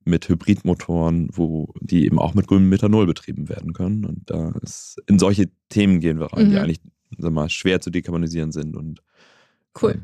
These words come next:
Speaker 1: ja, also ja, es ist cool. Tolle Leute, die wir da treffen.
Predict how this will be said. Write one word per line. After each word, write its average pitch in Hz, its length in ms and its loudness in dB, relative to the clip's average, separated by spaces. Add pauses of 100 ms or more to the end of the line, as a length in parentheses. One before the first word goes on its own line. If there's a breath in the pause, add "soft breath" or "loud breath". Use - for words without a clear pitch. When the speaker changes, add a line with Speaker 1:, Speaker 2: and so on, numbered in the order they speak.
(120)
Speaker 1:
ja, - 180 -4 (100)
also 98 260 0
ja, 95 340 0
es - 100 -18
ist - 100 -16 (100)
cool. - 180 -16
Tolle 101 240 4
Leute, 87 280 0
die - 100 -14
wir 76 140 -10
da 80 160 -12
treffen. - 400 -18